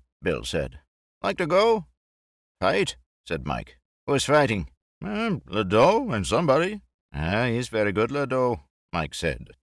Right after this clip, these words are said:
"I'd like to see it, rather." He was making an effort to pull himself together.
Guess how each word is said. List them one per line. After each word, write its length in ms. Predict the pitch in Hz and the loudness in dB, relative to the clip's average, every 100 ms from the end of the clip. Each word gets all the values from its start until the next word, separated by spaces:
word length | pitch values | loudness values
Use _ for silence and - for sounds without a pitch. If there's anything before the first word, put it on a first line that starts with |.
| _ | _
"I'd 320 | 85 98 107 | -6 -4 -2
like 340 | 117 127 170 - | -2 0 -2 -4
to 120 | 220 | -8
see 160 | 190 | -4
it, 160 | 170 160 | -6 -4
rather." 460 | 147 143 165 180 - _ _ _ _ _ _ _ | 0 0 0 -4 -12 _ _ _ _ _ _ _
He 80 | - | -6
was 160 | 110 104 | -4 -4
making 380 | 139 135 117 107 | -2 -2 0 0
an 80 | |
effort 260 | 113 110 87 | 0 -2 -4
to 60 | 92 | -4
pull 200 | - 95 | -2 0
himself 320 | 90 82 80 | 0 -2 -4
together. 520 | 92 87 95 67 - | -4 -2 -2 -2 -10